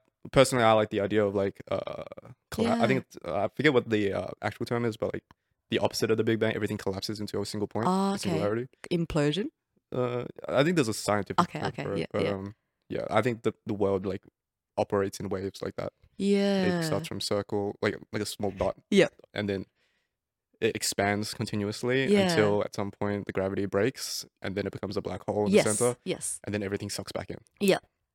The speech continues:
Speaker 2: Um, did you think about this whole, like, world after we talked about destiny?
Speaker 1: Yes.
Speaker 2: <laughs> I love that.
Speaker 1: I was
Speaker 2: No.
Speaker 1: like, "Oh, yeah." And then I was like, "Oh, wait, I didn't talk about this."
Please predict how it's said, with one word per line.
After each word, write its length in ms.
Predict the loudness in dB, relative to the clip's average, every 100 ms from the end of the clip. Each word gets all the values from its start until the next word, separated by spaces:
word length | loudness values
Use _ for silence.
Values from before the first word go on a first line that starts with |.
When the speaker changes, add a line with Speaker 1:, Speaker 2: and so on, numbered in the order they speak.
| _ _ _ _ 0
Speaker 2:
Um, 280 | 2 2 -2 -4
did 140 | 6 8
you 80 |
think 140 | 8 6
about 200 | 2 -2 _ _
this 300 | 2 2 0
whole, 360 | 4 6 6 4
like, 200 | 0 0
world 400 | 4 4 4 0 2
after 280 | 4 4 0
we 80 | -2
talked 140 | -4
about 160 | -6 -6
destiny? 360 | -6 -4 -6 2
Speaker 1:
Yes. 380 | 2 2 -4 -6
Speaker 2:
<laughs> 40 | -4
I 960 | -4 -4 -6 -2 -2 10 10 10 8
love 220 | 6 6
that. 180 | 2 0 -4 -12 8
Speaker 1:
I 100 | 10
was 120 | 12
Speaker 2:
No. 60 | 10
Speaker 1:
like, 60 | 12
"Oh, 280 | 12 12 10
yeah." 300 | 8 4 2 -8 -14 -4
And 220 | 2 4
then 80 | 6
I 100 | 6
was 120 | 4 4
like, 80 | 4
"Oh, 160 | 6
wait, 160 | 8 6
I 60 |
didn't 180 | 4 2
talk 120 | 2 4
about 180 | 4
this." 340 | 4 2 0